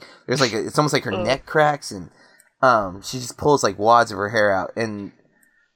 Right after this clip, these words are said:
Speaker 1: uh, the scene, though, where she comes back to the second audition, and now they, they want her to strip naked. I was like, "Oh, no." And once she, like, goes along with it, I'm like, "What are you doing, girl?" But how they shoot the scene, because we don't see her naked there.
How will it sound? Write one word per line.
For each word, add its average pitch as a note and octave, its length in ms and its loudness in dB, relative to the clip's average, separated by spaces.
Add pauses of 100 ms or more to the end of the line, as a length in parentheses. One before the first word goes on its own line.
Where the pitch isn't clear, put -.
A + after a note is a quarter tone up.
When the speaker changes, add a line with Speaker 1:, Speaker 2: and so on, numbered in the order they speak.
Speaker 1:
uh, B2+ 340 4 (2250)
the B2+ 240 4
scene, F3 320 -2
though, C3+ 180 4
where A#2 120 2
she C3 180 -6
comes A#2 260 0
back C#3 280 4
to C#3 100 -2
the A#2 120 -6
second B2 240 0
audition, G#2+ 360 -4
and G2+ 120 -6
now G#2+ 180 4
they, G#2+ 200 0
they G2+ 180 -4
want G#2+ 320 2 (140)
her A#2 140 -2
to G#2 80 -4
strip - 320 -8
naked. F#2 440 -10 (720)
I B2+ 120 4
was B2+ 120 2
like, A2 160 -2
"Oh, A#2+ 300 4
no." E2+ 340 -6
And A#2+ 200 -2
once E3+ 220 2
she, B2+ 160 -4
like, A2 240 -4
goes A#2+ 240 2
along G#2 300 0
with F#2+ 160 -6
it, F#2+ 100 -4
I'm G2+ 80 -6
like, A2 140 -4
"What E3+ 100 -6
are F#3 40 -6
you F3 80 -6
doing, E3 280 -2
girl?" A2+ 280 0 (560)
But C3+ 320 2
how D#3+ 180 4
they F3+ 160 0
shoot D#3+ 340 -4
the A#2 100 -6
scene, A#2+ 460 -4
because C3 140 -8
we A#2+ 100 -2
don't E3 140 2
see E3 220 -6
her C#3+ 100 0
naked F#2+ 360 -8
there. - 280 -16